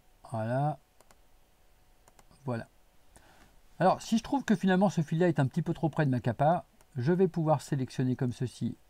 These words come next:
la capacité. Et en attou-, en appuyant sur la touche Tab, je vais pouvoir faire le drag d'un bloc, c'est-à-dire conserver, euh, les connexions électriques.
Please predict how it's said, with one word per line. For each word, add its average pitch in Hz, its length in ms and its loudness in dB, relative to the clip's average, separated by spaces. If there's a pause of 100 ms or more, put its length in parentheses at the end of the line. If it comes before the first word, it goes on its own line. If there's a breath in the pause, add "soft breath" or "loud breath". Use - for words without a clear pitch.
(200)
la 143 140 -2
capacité. 127 680 -6 (960 soft breath)
Et - 180 2
en 175 140 0
attou-, 170 360 0 (320)
en 156 120 0
appuyant 170 320 -2
sur 143 160 -4
la 123 100 0
touche - 280 -8
Tab, 160 320 2 (400)
je 110 120 -8
vais 131 100 -2
pouvoir 135 340 -4
faire 151 280 -2 (100)
le 131 200 -2
drag 127 420 2
d'un 117 180 0
bloc, 120 260 -2
c'est-à-dire 127 380 -2 (480 soft breath)
conserver, 160 680 -2
euh, 123 100 -8 (460 soft breath)
les 170 160 4
connexions 160 460 0
électriques. - 560 -8